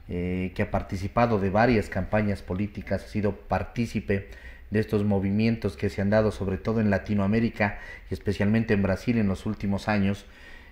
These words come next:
Y Ralph Murphy, que es un consultor político, nacido en Filadelfia,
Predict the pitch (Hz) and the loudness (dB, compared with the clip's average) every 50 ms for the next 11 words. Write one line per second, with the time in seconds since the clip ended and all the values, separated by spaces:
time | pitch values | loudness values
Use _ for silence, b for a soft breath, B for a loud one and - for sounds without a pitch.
0 | B B - 104 110 110 113 107 123 135 147 156 156 180 208 214 214 202 165 - | B B 2 4 4 6 6 6 8 8 8 8 8 8 8 8 8 6 6 6
1 | 151 143 - 160 156 - 156 147 135 - 135 127 - 170 170 165 - 143 139 170 | 4 4 4 2 0 2 0 0 2 0 -2 0 2 0 0 0 0 0 2 2
2 | 196 190 - 151 - - 143 147 143 - b b b b b b b b b b | 2 0 -2 -6 -4 -2 -2 -2 -2 -6 b b b b b b b b b b
3 | - - - - - - - - - 117 117 117 - - 165 147 151 147 131 - | -20 -20 -20 -20 -20 -20 -14 -6 0 2 2 2 2 0 0 2 2 2 2 2
4 | 135 123 123 120 123 160 175 175 160 - - 156 156 151 - | 2 4 4 4 4 4 2 2 0 0 0 0 0 -2 -4